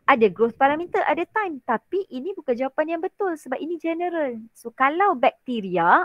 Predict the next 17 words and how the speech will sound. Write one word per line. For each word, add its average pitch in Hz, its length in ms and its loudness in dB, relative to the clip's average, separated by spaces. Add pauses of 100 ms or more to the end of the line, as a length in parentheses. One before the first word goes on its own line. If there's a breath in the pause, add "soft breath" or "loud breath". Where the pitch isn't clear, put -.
(160)
apa 349 400 2
growth 302 320 -2
parameter 277 640 2
yang 277 240 -2
sesuai 294 480 -2
untuk 302 160 -6
dia? 320 320 2 (400)
Height, 254 480 6 (440)
surface 262 320 -10
area, 285 320 -6 (400)
mass. 320 480 -6 (240)
Ha, - 160 -14 (160)
apa - 160 -10
yang 349 160 -6
sesuai 220 320 -2
untuk 220 160 -8
bakteria? 240 480 -4